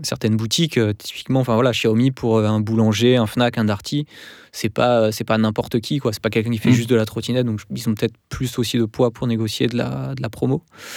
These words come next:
Speaker 1: Après, euh, c'est, ce qui est intéressant, là, par exemple, chez Ituo, on a des modèles, euh, qui sont renouvelés assez régulièrement. Et c'est vrai que la génération précédente est souvent à des,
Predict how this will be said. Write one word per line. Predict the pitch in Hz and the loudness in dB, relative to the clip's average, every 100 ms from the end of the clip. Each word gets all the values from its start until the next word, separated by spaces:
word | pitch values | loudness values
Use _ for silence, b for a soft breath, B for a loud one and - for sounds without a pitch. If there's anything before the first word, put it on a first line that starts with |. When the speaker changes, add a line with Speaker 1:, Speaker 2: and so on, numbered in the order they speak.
| B B B B | B B B B
Speaker 1:
Après, | 107 - 156 | -6 4 6
euh, | 160 123 113 113 95 - - - | 8 8 6 4 0 -12 -20 -16
c'est, | 147 - - 139 | -10 -6 -4 -4
ce | - | 0
qui | - | 4
est | |
intéressant, | 127 135 131 185 196 | 4 4 2 4 4
là, | 131 | 4
par | 120 117 | 4 2
exemple, | 139 | 2
chez | - 117 | 2 0
Ituo, | 110 - 156 | 0 2 4
on | 175 | 4
a | 117 | 4
des | 110 | 4
modèles, | 110 120 143 131 | 4 6 6 6
euh, | 110 110 104 | 4 4 0
qui | - | -4
sont | - 123 113 | -6 0 2
renouvelés | 113 120 117 131 135 - | 4 2 4 4 4 0
assez | 131 - 143 | -2 0 2
régulièrement. | 127 117 117 107 117 170 196 B B B B B B | 2 2 2 2 2 0 -4 B B B B B B
Et | |
c'est | 117 127 | 0 2
vrai | |
que | 151 | 4
la | 120 | 2
génération | 120 120 110 110 135 | 4 4 4 2 0
précédente | 117 127 123 127 170 | 0 -2 2 2 2
est | 135 | 0
souvent | - 117 117 131 156 139 | -2 -4 2 4 6 4
à | |
des, | 113 | 2